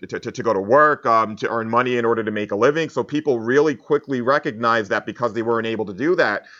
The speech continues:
um, that, you know, uh, e-, either their, their business were, uh, businesses weren't able to make money, um, or, you know, they may not have been able to support their families, right? So even as you start to look into, okay, well, where could insurance have played a role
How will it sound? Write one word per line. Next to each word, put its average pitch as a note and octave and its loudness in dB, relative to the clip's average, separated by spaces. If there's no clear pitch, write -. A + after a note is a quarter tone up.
um, A#2+ 2
that, B2 0
you B2 -6
know, A#2 4
uh, A2 0
e-, G#2+ -6
either C3 2
their, A2+ 2
their G#2+ -2
business D3+ 2
were, A2 0
uh, G#2+ 0
businesses C3+ -2
weren't A#2+ 2
able A2+ -2
to A2 0
make A2 -4
money, A2 -2
um, A#2 2
or, D3 6
you A#2+ -4
know, A#2+ 4
they A#2+ -2
may A#2 -2
not A#2+ 0
have A2+ -4
been A2 -4
able G#2+ -2
to G2+ -8
support G#2+ -6
their F#2 -4
families, G2 -4
right? A2+ 2
So A2+ 0
even D#3+ 2
as C3 0
you A#2+ -6
start - 0
to C#3 -2
look B2+ 0
into, B2 -2
okay, B2 -2
well, A2 -2
where B2+ 0
could C#3+ -6
insurance A#2 -6
have A2 -6
played A#2+ -2
a G#2+ 0
role A#2 2